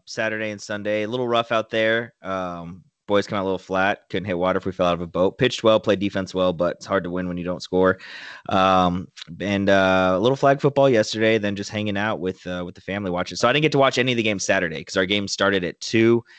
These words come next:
Had to be out there about one. Got home at about, I watched the last half of, what was the night game on Saturday? Um, the Syracuse-Houston game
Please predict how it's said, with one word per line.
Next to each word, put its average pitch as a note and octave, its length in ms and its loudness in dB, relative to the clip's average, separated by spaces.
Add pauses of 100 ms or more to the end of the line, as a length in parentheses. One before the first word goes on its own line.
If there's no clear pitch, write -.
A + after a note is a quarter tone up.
(140)
Had G2+ 120 0
to F2+ 60 -8
be G2 140 2
out G2 100 0
there F#2+ 160 2
about E2+ 240 -2
one. G#2+ 460 -2 (400)
Got G2+ 180 2
home G2 300 -2
at F2+ 80 -2
about, F#2 520 2
I - 60 -8
watched B2 300 0
the A#2 100 0
last A2+ 720 -2
half A2 760 -4 (140)
of, F#2 640 -4 (840)
what G2 140 0
was G2 120 -2
the G2 80 -8
night F2+ 300 -8
game D#2 340 -18 (180)
on E2+ 140 -10
Saturday? D#2 720 -12
Um, C#2+ 720 -10 (260)
the - 80 -10
Syracuse-Houston A2 800 2
game E2 320 -4